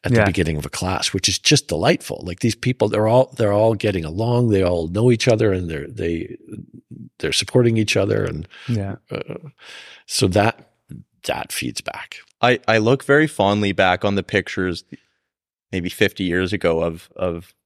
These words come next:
Speaker 3: law schools where you, you see these pictures of students sitting on the desks, engaging. They're so engaged with each other and the professor that it's,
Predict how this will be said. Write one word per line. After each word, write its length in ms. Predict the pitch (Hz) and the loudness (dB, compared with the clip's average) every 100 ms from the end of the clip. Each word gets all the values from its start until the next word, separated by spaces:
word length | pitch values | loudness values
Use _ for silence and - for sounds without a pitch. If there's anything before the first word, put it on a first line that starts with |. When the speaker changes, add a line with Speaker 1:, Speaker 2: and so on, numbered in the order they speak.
| _ | _
Speaker 3:
law 280 | - 95 104 | -2 4 4
schools 420 | 117 - 95 90 | 2 -2 -2 -2
where 100 | - | 0
you, 160 | 101 98 | 0 -2
you 120 | 101 107 | -4 0
see 100 | 135 | 2
these 140 | 123 | 0
pictures 420 | - 123 117 113 | 2 0 0 0
of 120 | 98 - | -2 -4
students 500 | - 113 104 101 - | -2 0 0 -2 -4
sitting 300 | - 113 117 | 0 2 2
on 140 | 107 | 0
the 80 | 95 | 0
desks, 580 | 95 101 98 - - - _ _ - | 2 4 2 -2 -14 -20 _ _ -4
engaging. 800 | 117 113 123 120 113 104 95 92 _ _ _ - | 0 4 4 4 2 0 -4 -8 _ _ _ -2
They're 120 | 107 | -2
so 360 | - - 143 | 0 2 4
engaged 480 | 139 120 113 117 - | 6 4 2 0 -2
with 160 | 104 101 | -6 -4
each 180 | 95 104 | -4 0
other 240 | 104 107 | 2 2
and 240 | 110 127 131 | 2 2 2
the 60 | |
professor 560 | 117 110 - 113 - 107 | 0 -2 2 0 2 -2
that 140 | 98 | 0
it's, 260 | 92 - | -2 -6